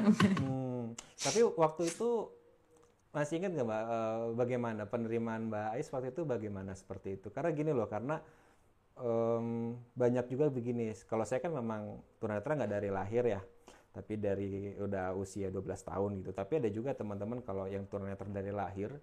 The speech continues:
Speaker 2: itu dia itu sampai masa dia sebelum masuk S L B gitu, dia nggak pernah merasa kalau dia itu tunanetra gitu. Karena ya
Speaker 1: <laughs>
Speaker 2: mereka tuh main biasa aja, meskipun main sepeda terus masuk got, masuk apa gitu, tapi mereka belum pa-, nggak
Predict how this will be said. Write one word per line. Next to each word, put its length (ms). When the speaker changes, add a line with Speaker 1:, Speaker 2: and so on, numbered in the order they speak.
Speaker 2:
itu 240
dia 240
itu 180
sampai 720
masa 320
dia 180
sebelum 460
masuk 320
S 160
L 160
B 340
gitu, 240
dia 80
nggak 220
pernah 260
merasa 220
kalau 180
dia 80
itu 140
tunanetra 560
gitu. 180
Karena 240
ya 220
Speaker 1:
<laughs> 200
Speaker 2:
mereka 260
tuh 160
main 300
biasa 320
aja, 320
meskipun 580
main 260
sepeda 380
terus 240
masuk 240
got, 320
masuk 300
apa 400
gitu, 160
tapi 160
mereka 320
belum 320
pa-, 160
nggak 260